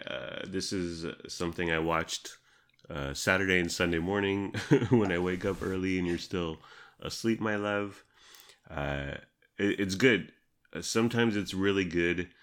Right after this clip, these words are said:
Uh, it's a lot of fun. Like, they have, uh, they have, uh, they play with larping.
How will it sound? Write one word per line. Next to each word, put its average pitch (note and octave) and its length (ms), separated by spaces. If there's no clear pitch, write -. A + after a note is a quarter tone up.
Uh, E2 220
it's - 160
a D3+ 60
lot E3 160
of E3 80
fun. D3+ 540
Like, G2 260
they A2 160
have, G#2+ 240
uh, D2+ 260
they G2+ 140
have, F2+ 300
uh, - 200
they G#2+ 60
play G#2+ 220
with F2+ 120
larping. C3 720